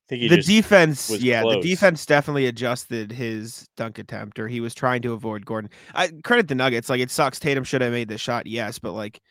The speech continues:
Speaker 2: uh, the, the Nuggets, I
Speaker 1: Could have just been a layup.
Speaker 2: uh, yeah, uh, yeah, I guess. I don't know. Uh, Nuggets did a good job of altering his, his play. It was, uh, a
Speaker 1: Could have
Speaker 2: bad
Speaker 1: just went
Speaker 2: miss.
Speaker 1: with the
Speaker 2: Tatum
Speaker 1: right to the opposite side of the rim.
Speaker 2: Tatum, Tatum said after the game, he said, "I missed some bunnies down the stretch. That's on me." And so, like,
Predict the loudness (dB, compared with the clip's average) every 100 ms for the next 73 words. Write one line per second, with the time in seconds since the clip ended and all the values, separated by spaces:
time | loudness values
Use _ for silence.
0 | _ _ _ _ _ _ _ _ -12 -8
1 | -10 -8 -2 0 0 -2 -10 -20 _ _
2 | 0 2 2 0 -6 -8 -8 -10 -8 -2
3 | 0 -2 -4 -10 -14 -20 _ _ -10 -6
4 | -6 -10 _ -10 -8 -8 -12 _ _ _
5 | _ _ -6 -2 -2 -4 -8 -8 -8 -4
6 | -2 -2 -6 _ _ _ -6 -4 -4 -6
7 | 0 0 0 -4 -6 -6 -6 -6 -6 -4
8 | -2 -2 -2 -4 -4 -6 -10 -8 -8 -6
9 | -6 -8 -10 -8 -6 2 4 4 2 -2
10 | -2 -2 0 0 -2 -8 -6 -6 -10 -20
11 | -8 -6 -6 -2 4 4 2 -6 _ _
12 | _ _ _ _ _ _ _ 4 4 6
13 | 6 6 4 0 -2 -4 -6 -4 -6 -6
14 | -6 -6 -4 -6 -6 -4 -4 -4 -6 -6
15 | -6 -6 -8 -8 -10 -8 -10 -12